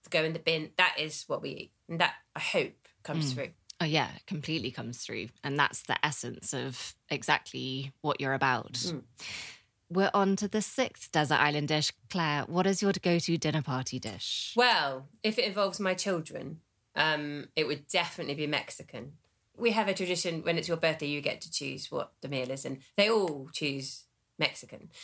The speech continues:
Speaker 1: So we've got a little, um, we're really lucky in Bristol, we've got a Mexican shop, so we can get all the lovely Masa Harina flour and all the chilies, and they're amazing. And we've got one of those little stamper,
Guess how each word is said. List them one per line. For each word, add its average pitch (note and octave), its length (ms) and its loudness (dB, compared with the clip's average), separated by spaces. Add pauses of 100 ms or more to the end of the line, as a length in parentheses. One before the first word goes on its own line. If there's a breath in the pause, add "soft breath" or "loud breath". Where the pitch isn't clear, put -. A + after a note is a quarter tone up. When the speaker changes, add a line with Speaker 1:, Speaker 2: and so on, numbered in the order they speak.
(140 loud breath)
Speaker 1:
So G3+ 100 0
we've G#3 140 2
got C4+ 180 6
a B3+ 60 -4
little, A#3+ 260 4
um, G3 220 4
we're G#3+ 80 -2 (100)
really E4 180 4
lucky C4 220 2
in A3 60 2
Bristol, G#3+ 260 0
we've F#3+ 100 -4
got F3+ 140 0
a F3+ 60 2
Mexican F3 480 0
shop, E3 340 0
so E3 260 0
we E3 120 -4
can F#3+ 180 -4
get G#3+ 180 2
all F3+ 120 -2
the G3 100 -4
lovely F3+ 300 0
Masa F3 240 0
Harina E3+ 300 -2
flour D#3+ 420 2
and D3+ 100 -4
all E3 60 -4
the F3 100 -2
chilies, D#3+ 460 -2
and D3 100 -8 (260 loud breath)
they're E3+ 200 6
amazing. E3+ 520 2 (200 loud breath)
And F#3+ 100 4
we've G3 140 4
got A#3+ 140 6
one A#3 120 4
of A3+ 60 4
those G#3+ 180 2
little G#3 200 2
stamper, E3+ 760 2